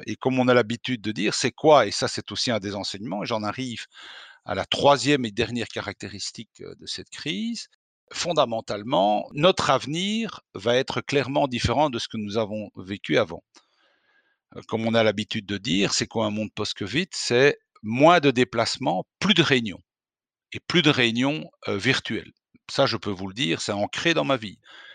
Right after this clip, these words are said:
Je suis aussi, heu, tout président d'une institution de contrôle que je suis, même si c'est un petit pays comme, heu, la Belgique, je suis aussi définitivement convaincu du téléworking. Bon,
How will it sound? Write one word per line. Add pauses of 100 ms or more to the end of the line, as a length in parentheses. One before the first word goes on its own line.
(440)
Je
suis
aussi,
heu,
tout
président
d'une
institution
de
contrôle
que
je
suis,
même
si
c'est
un (500)
petit
pays
comme,
heu,
la
Belgique, (580)
je
suis
aussi
définitivement
convaincu
du
téléworking. (240)
Bon,